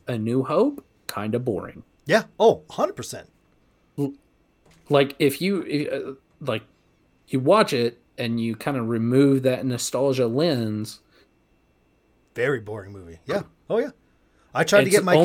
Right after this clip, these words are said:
Speaker 1: almost
Speaker 2: into
Speaker 1: as
Speaker 2: Star Wars
Speaker 1: boring.
Speaker 2: by starting there, 'cause that's where I started. And, like, yeah,
Speaker 1: Yeah.
Speaker 2: half an hour into it, they're like, "Dad, just shoot me." <laughs> Like, I was, I was like, "All
Speaker 1: Yeah.
Speaker 2: right,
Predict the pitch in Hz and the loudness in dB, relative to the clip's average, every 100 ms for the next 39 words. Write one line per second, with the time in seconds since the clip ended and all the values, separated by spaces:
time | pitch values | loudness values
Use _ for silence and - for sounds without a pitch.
0 | 202 202 143 160 156 131 147 214 135 123 | 8 8 6 6 6 6 4 6 4 2
1 | 117 - 117 117 - 143 131 135 151 135 | -2 -6 -6 -6 -4 -4 -4 -4 -6 -6
2 | - 113 117 131 127 170 - 90 80 123 | -10 -12 -10 -6 -6 -6 -8 -14 -16 -18
3 | _ _ _ _ _ - 110 107 - 110 | _ _ _ _ _ -16 -16 -16 -14 -14
4 | - _ _ 123 170 131 101 131 127 147 | -14 _ _ -6 -4 -2 0 0 0 -2
5 | 139 143 160 123 117 113 95 92 _ _ | -4 -4 -4 -8 -8 -10 -10 -14 _ _
6 | _ _ _ - 113 101 92 92 95 - | _ _ _ -16 -12 -10 -10 -12 -14 -14
7 | - 139 - - - - 139 135 - 57 | -10 -8 -6 -6 -8 -4 -4 -4 -14 -20
8 | - _ - 117 127 - - - - 214 | -20 _ -12 -10 -10 -14 -20 -20 -4 0
9 | 165 165 170 127 _ - - - - 101 | 2 2 0 -4 _ -20 -20 -18 -18 -16
10 | 104 127 151 113 | -14 2 2 2